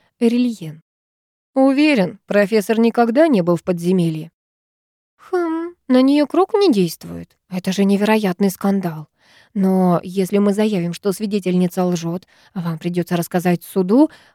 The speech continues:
откуда вы знаете правду. Вы готовы?" Галиндан недовольно нахохлился. Адвокат прав, а протестовать слова свидетельницы значит подставиться самому. Придётся молчать. Но как эта столичная фифа смогла обмануть круг правды?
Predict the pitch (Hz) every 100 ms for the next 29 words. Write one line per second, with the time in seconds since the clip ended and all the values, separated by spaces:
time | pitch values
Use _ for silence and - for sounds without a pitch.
0 | _ - 185 - 202 240 311 233 175 165
1 | 202 180 - 247 226 175 214 254 _ _
2 | 175 175 180 180 - 160 151 196 254 _
3 | _ _ _ - 175 160 160 160 175 285
4 | 302 285 254 170 175 180 180 196 - 175
5 | 156 156 - - _ _ _ _ _ _
6 | _ _ _ 285 262 302 294 - - 208
7 | 190 - _ _ - 226 226 226 - 226
8 | 220 190 220 208 208 190 214 220 330 180
9 | 175 175 185 202 226 233 - 214 - 233
10 | 220 - 220 226 226 233 190 165 _ -
11 | 208 214 - 226 220 220 - 160 _ -
12 | 180 175 - 180 170 170 175 196 196 180
13 | 190 185 240 202 - 180 185 180 180 180
14 | 208 254 - 226 - 220 175 165